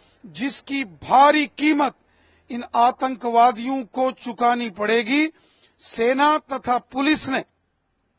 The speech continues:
पूरे सोनमर्ग क्षेत्र के घने जंगलों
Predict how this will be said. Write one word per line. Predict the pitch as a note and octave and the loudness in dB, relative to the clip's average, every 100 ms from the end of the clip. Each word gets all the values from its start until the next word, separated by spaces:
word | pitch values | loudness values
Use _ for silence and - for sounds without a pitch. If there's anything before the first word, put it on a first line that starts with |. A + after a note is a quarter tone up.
| _ _ _ _ _ _ _ _ _ _ - | _ _ _ _ _ _ _ _ _ _ -8
पूरे | A#3+ C#4+ C#4+ | -4 0 0
सोनमर्ग | - B3+ B3+ C4+ C#4+ C#4+ A3 G3 - | -2 -2 -2 0 -2 -2 -6 -16 -12
क्षेत्र | - C4 C#4+ A#3 D4+ | -6 -6 -6 -8 -2
के | C#4 A#3+ _ _ _ _ _ - F3+ | -2 -2 _ _ _ _ _ -20 -10
घने | E3 A#3+ C4+ | -4 -4 -4
जंगलों | G3+ B3+ C4+ C#4 C4 | -2 0 2 2 0